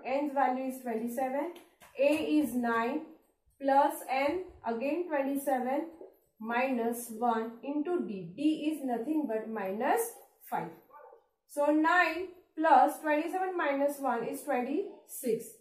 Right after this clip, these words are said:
into minus five. If you will multiply here, then multiplication would be negative and the answer comes one thirty. And if you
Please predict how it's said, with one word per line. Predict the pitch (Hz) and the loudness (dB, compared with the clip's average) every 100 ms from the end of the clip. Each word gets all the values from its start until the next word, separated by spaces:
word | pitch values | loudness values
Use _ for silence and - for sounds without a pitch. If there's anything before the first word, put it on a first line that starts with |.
| 269 | -2
into | 302 302 370 453 466 - | 2 2 2 0 -2 -6
minus | 220 214 247 302 - | -6 -2 0 -2 -4
five. | 202 175 - _ - _ _ _ | -10 -10 -14 _ -20 _ _ _
If | 254 311 | -8 -2
you | 320 | -2
will | 359 | 0
multiply | 349 359 427 - 403 381 415 | 2 2 2 2 4 4 2
here, | 285 254 254 - - - _ _ _ _ _ 214 | 0 2 2 -2 -10 -20 _ _ _ _ _ -4
then | 262 277 320 302 | 2 2 2 0
multiplication | 269 285 330 359 370 359 311 370 294 | 2 4 2 -4 -4 -6 -4 -4 -2
would | 269 247 | -2 0
be | 381 466 - - | 0 0 -2 -10
negative | 240 240 226 202 196 170 - _ _ _ - | -4 -2 4 4 4 -10 -12 _ _ _ -4
and | 247 254 247 | 0 2 0
the | 254 | 0
answer | 262 262 269 359 359 - | 0 -2 0 0 0 -2
comes | 269 247 311 - - - - - - - - - 587 - - - - - - - - - _ _ - - - - - - - _ _ _ _ _ _ | 0 0 0 -6 -16 -20 -20 -20 -20 -20 -20 -20 -20 -20 -18 -18 -20 -20 -20 -20 -20 -20 _ _ -20 -20 -20 -20 -20 -20 -20 _ _ _ _ _ _
one | 214 208 196 | 0 0 -2
thirty. | 190 170 - - _ _ - | -8 -12 -16 -20 _ _ -8
And | 220 240 | -2 -2
if | 233 | -2
you | 294 320 339 | -2 -4 -6